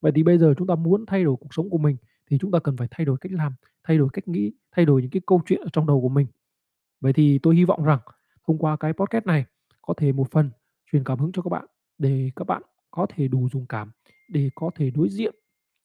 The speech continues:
và để có thể vượt qua được những cái câu chuyện mà mình tự kể trong đầu. Và để các bạn có thể hiểu rõ hơn về cái bản lĩnh và cái cách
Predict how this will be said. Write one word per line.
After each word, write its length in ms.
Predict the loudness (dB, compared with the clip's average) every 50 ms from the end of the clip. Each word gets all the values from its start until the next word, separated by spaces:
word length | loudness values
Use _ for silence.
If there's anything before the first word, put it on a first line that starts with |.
| _ _ _ _ _ -8
và 200 | -2 0 0 0
để 120 | 0 -4
có 120 | -4 -4 -4
thể 100 | -2 -4
vượt 180 | -4 -2 -4 -6 _
qua 220 | -4 -4 -2 -2 0
được 200 | -2 -4 -6 _
những 180 | -10 -14 -14 -12
cái 100 | -12 -12 -4
câu 180 | 0 0 0 0 0
chuyện 180 | -2 -4 -4 _ _ _
mà 180 | -12 -8 -8 -8
mình 180 | -6 -8 -8 -4
tự 120 | -4 -4 -4 -4
kể 120 | -6 -6 -6
trong 160 | -4 -2 0
đầu. 200 | 2 0 0 0 _ _ _ _ _ _ _ _ _ _ _
Và 460 | -8 -6 -4 -2 -2 -2 -2 -2 -4
để 280 | -2 0 0 0 0 -2 -4
các 100 | -6 -4
bạn 180 | -4 -4 -4
có 100 | -4 -6
thể 140 | -4 -2 -2
hiểu 200 | -2 -2 -4 -4
rõ 240 | -4 -6 -8 -6 -4
hơn 340 | 0 2 2 2 2 0 -2 -10 _ _ _ _ _ _ _ -2
về 280 | 0 0 0 0 -2 -4
cái 160 | -6 -8 -6 -2
bản 160 | -2 -2 0 0
lĩnh 220 | 0 -2 -2 -4 -14 _ _
và 100 | -12 -10
cái 100 | -8 -8
cách 180 | -6 -6 -6